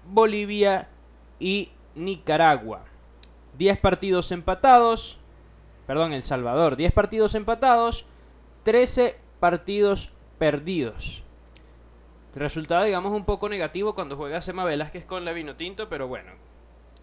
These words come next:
digamos que es, eh, normal. Tres goles ha anotado Sema Velázquez, uno de ellos en Copa América, súper recordadísimo ante México en aquel empate en la Copa América Centenaria. Ha recibido seis tarjetas amarillas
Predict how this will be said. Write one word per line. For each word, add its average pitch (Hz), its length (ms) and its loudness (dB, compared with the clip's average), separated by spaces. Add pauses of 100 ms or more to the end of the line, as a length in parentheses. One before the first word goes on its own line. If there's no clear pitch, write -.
(160)
digamos 131 360 -8
que 131 380 -4
es, 131 140 -10
eh, 127 300 -6
normal. 135 480 -8 (1200)
Tres 220 480 -2
goles 254 640 2
ha 196 360 2 (100)
anotado 185 480 2
Sema 190 220 -4
Velázquez, 196 600 -2
uno 190 180 -6
de 190 80 -6
ellos 185 180 -6
en 180 80 -8
Copa 165 220 -8
América, 185 420 -4
súper 160 280 -2
recordadísimo 160 880 0
ante 151 220 2
México 170 400 0
en 147 100 -2
aquel 147 220 -4
empate 170 360 -2
en 175 60 -6
la 156 120 -8
Copa 151 160 -4
América 160 320 -6
Centenaria. 214 560 -6
Ha - 20 -4
recibido 190 640 -2
seis 190 320 -4
tarjetas 185 400 -4
amarillas 220 640 -4